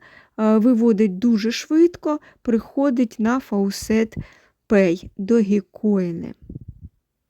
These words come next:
Ну, давайте перейдемо до висновку. Я посиді-, е, посиділа, е, два дні. Е, перший день, е, хвилин сорок десь, а потім на другий день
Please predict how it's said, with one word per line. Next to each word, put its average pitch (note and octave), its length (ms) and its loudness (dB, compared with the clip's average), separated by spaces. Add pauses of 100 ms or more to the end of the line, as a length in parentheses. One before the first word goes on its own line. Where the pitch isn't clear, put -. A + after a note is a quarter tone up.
(640)
Ну, E4 120 6
давайте B3 400 2
перейдемо A3+ 500 0
до A#3+ 160 0
висновку. C#4 500 -2
Я A3 220 0
посиді-, G#3+ 500 -4 (300)
е, A3+ 80 2
посиділа, A#3 640 2 (280)
е, G#3+ 140 0
два G#3+ 380 0
дні. C#4 420 0 (300)
Е, A#3+ 180 0
перший A#3+ 500 0
день, G#3+ 320 0
е, G#3 300 0
хвилин A3+ 380 0
сорок A#3+ 580 0
десь, E4 340 0
а A#3 60 -6
потім B3+ 400 -2
на A3 80 0
другий A#3 340 2
день D4+ 300 0